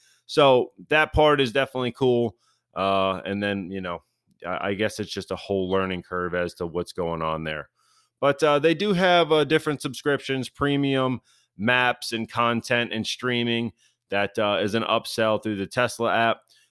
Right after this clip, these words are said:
They're also doing the, the Tesla insurance, which I know I've talked about that before.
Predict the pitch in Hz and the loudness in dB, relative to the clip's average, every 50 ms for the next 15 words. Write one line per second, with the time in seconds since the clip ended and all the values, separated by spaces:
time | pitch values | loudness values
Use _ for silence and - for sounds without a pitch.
0 | _ _ - 107 107 - - 117 120 120 - - 123 117 113 110 101 117 117 113 | _ _ -4 -4 -2 0 2 2 2 0 0 -2 -2 0 0 0 0 0 0 0
1 | 113 113 113 113 110 107 104 78 104 110 - - 120 120 113 - 120 113 101 113 | 0 -2 -2 -2 -2 -4 -4 -6 -8 -8 -4 -2 -4 -4 -4 -4 -6 -4 -4 -4
2 | 110 - - 117 113 110 110 110 - - 139 135 - 143 123 120 113 107 101 - | -4 -4 -4 -4 -2 -2 -2 -4 -6 -8 -6 -2 0 0 2 2 2 2 2 0
3 | - 107 98 95 - - 104 90 98 95 92 - 98 92 90 - 95 87 - - | 0 0 0 0 0 -2 -4 -2 -2 -2 -2 -2 -2 -2 -2 -4 -6 -6 -4 -2
4 | 104 98 101 95 90 - | 0 0 0 0 -2 -4